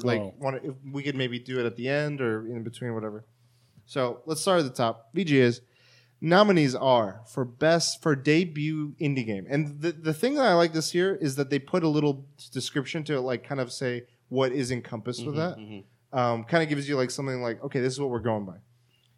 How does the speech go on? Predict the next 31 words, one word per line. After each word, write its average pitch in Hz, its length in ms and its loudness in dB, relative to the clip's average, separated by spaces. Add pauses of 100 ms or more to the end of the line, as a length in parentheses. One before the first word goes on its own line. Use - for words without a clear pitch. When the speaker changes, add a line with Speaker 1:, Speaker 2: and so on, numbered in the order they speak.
Speaker 1:
It's - 160 -6
to 156 100 0
recognize 156 500 2
new 160 280 2
independent 147 560 0
studios 120 540 -2
that 123 140 0
released 127 340 -2
its 117 140 -10
first 156 420 -4
game 127 260 0
in 113 60 -4
the 113 80 -6
year 117 140 -4
of 107 80 -8
twenty 117 220 -8
seventeen. 104 520 -14 (720)
So - 120 -20
the 135 80 -4
games 131 300 0
are 113 300 2
Speaker 3:
We 117 80 -8
got 127 120 -6
some 110 140 -8
bangers 123 440 -2
in 98 100 -16
this 92 200 -18
one. - 100 -4
Speaker 1:
Yeah, 151 160 8
this, 165 280 2 (500)
uh, 98 80 -16